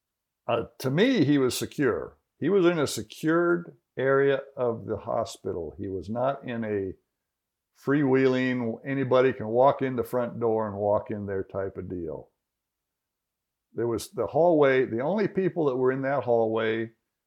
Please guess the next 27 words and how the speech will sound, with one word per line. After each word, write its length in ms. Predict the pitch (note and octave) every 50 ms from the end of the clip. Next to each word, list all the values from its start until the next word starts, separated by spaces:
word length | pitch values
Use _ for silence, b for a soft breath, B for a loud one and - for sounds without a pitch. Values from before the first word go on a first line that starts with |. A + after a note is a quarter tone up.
| _ _ _ _ -
the 60 | G#2+
times 380 | - - B2+ A#2+ A#2+ A#2+ A2+ A#2+
I 140 | A#2 A2+ A#2
were 160 | A#2 A#2+ A#2+
there 320 | A2 G#2+ G#2+ G#2+ A2 G#2+
was 280 | G2 F#2+ F2 E2+ - _ _ _ _ G2+
the 80 | G2+ F2+
time 320 | _ - A#2 A2 G#2+ G2+ -
Frank 260 | - A2+ A2+ A2+ - B2
Alexander 580 | B2 B2 C3+ D3 C3+ B2 C3+ C3 C3 A#2+ A#2
was 220 | A2+ G#2+ G2+ - -
sitting 300 | - G#2 - - - G2+
there, 400 | F#2+ F#2 F#2 F#2 A2 G#2+ A2 - _ _
'cause 140 | - G2 F#2
they 140 | F#2+ G2+ G2+
let 180 | G2 G2+ G2 G2+
him 140 | G2+ G2
sit 300 | F#2 - - F#2+ F#2 -
there, 340 | - F#2 E2+ F2 G2 G#2 A2 _ _ _ -
uh, 80 | F#2+ F2+ E2
because 260 | F#2 F2 F#2 F#2+ F#2
he 80 | F#2+ F#2
was 140 | F#2+ F2+ E2+
the 80 | - G#2
bodyguard 640 | G#2 G#2 G2+ G2+ F#2+ F#2+ E2 G2 F#2 F2 F#2+ F#2+ -
for 80 | - -
Tupac, 520 | _ - A2+ G2+ G#2+ E2 D2 C#2+ - -